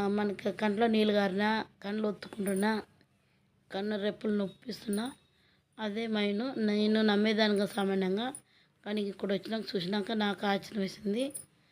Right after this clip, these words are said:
ఆయన కళ్ళు ఎదురుకు తీస్తున్నాడు. అక్కడ మళ్ళీ మేము వచ్చినాక మళ్ళీ చూసినాం ఎక్కడున్నాడని చూస్తే హోటల్లో టీ తాగుతున్నాడు. అటు పోయేసరికి మళ్ళీ వాళ్ళు నలుగురు వచ్చి మళ్ళీ అక్కడ తీసినారు. మేము అందుకే అక్కడ వీడియో తీసినాను.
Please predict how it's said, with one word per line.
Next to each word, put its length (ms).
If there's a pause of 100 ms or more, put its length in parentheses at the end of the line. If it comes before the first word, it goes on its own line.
(420)
ఆయన 340
కళ్ళు 320
ఎదురుకు 220
తీస్తున్నాడు. 600 (760)
అక్కడ 240 (720)
మళ్ళీ 300
మేము 260 (160)
వచ్చినాక 360
మళ్ళీ 260
చూసినాం 260
ఎక్కడున్నాడని 720
చూస్తే 220
హోటల్లో 360
టీ 200
తాగుతున్నాడు. 540 (680)
అటు 180
పోయేసరికి 500 (720)
మళ్ళీ 240
వాళ్ళు 280
నలుగురు 340
వచ్చి 280
మళ్ళీ 160
అక్కడ 240
తీసినారు. 440
మేము 180
అందుకే 220
అక్కడ 160
వీడియో 260
తీసినాను. 480